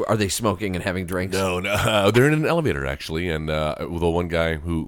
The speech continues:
Speaker 2: who worked under him, but now they've, they've kind of fallen apart,
Speaker 1: Yeah,
Speaker 2: says,
Speaker 1: he
Speaker 2: uh,
Speaker 1: did.
Speaker 2: says, "I feel sorry for you." And Don Draper looks over and says,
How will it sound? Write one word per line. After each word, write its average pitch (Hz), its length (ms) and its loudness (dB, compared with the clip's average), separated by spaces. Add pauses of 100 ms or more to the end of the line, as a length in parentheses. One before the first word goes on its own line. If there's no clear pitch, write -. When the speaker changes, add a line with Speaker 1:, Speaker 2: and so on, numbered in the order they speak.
Speaker 2:
who 87 80 -2
worked 87 500 0
under 101 220 0
him, 90 200 0
but 82 120 -4
now 80 120 0
they've, 80 220 -2
they've 78 160 -4
kind 80 140 -6
of 73 80 -8
fallen 76 300 -4
apart, 80 340 -2
Speaker 1:
Yeah, 92 160 4
Speaker 2:
says, 120 100 4
Speaker 1:
he 95 60 0
Speaker 2:
uh, 87 140 2
Speaker 1:
did. 95 120 -2 (260)
Speaker 2:
says, 92 220 -6
"I 98 80 2
feel 101 260 0
sorry 92 300 -2
for 80 140 -8
you." 67 260 -8
And 82 120 -8
Don 92 180 0
Draper 87 240 -2
looks 90 180 -2
over 87 140 -2
and 80 100 -6
says, 87 240 0